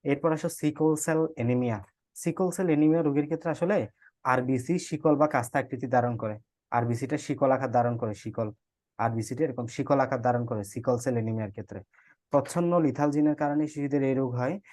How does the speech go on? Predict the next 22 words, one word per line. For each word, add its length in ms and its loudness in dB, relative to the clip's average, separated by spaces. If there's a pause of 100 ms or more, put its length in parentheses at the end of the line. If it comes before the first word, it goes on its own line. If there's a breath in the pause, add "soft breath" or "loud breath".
(180 soft breath)
ভিকটিমের 380 2
রক্তে 220 0
অস্বাভাবিক 560 2
হিমোগ্লোবিন 480 0
তৈরি 200 0
হয়, 220 -2 (340)
যার 220 2
ফলে 320 0 (240 loud breath)
আরবিসি 440 -2
কাস্তে 340 0
আকার 180 0
ধারণ 220 4
করে 120 2 (100)
দ্রুত 300 0
ভেঙে 220 2
যায়, 200 -2
তীব্র 300 0
অ্যানিমিয়া 440 2
বা 120 0
রক্ত 180 -8
স্বল্পতা 400 -8
হয়। 140 -8